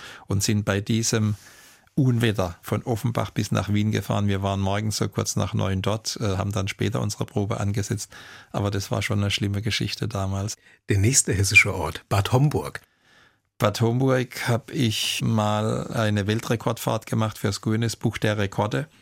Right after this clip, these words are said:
Speaker 1: Das heißt, ich habe eine Blindfahrt gemacht. Das muss man vielleicht so erklären. Ich lasse mir die Augen verbinden, eine dicke Binde, dann einen riesen Sack drüber. Das wird alles zugeschnürt, zugeklebt.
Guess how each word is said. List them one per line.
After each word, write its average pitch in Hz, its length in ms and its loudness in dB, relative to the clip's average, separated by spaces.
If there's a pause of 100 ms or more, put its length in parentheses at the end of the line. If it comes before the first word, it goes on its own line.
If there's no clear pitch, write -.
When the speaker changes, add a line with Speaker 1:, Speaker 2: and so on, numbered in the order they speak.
(380)
Speaker 1:
Das 101 160 0
heißt, - 480 0
ich - 160 -4
habe 139 160 0
eine 98 220 2
Blindfahrt 117 520 -2
gemacht. 110 460 0 (300)
Das - 160 -2
muss 107 180 0
man 101 80 0
vielleicht 98 380 -2
so 113 360 0
erklären. 101 680 2 (420)
Ich - 280 0
lasse 107 280 2
mir 104 140 4
die 101 120 2
Augen 107 260 0
verbinden, 117 760 2
eine 104 200 2
dicke 110 300 -2
Binde, 123 480 0
dann 101 240 0
einen 98 240 2
riesen 107 340 0
Sack - 300 -2
drüber. 113 320 0
Das - 180 -4
wird 113 140 -4
alles 104 240 0
zugeschnürt, 117 640 0
zugeklebt. 113 720 0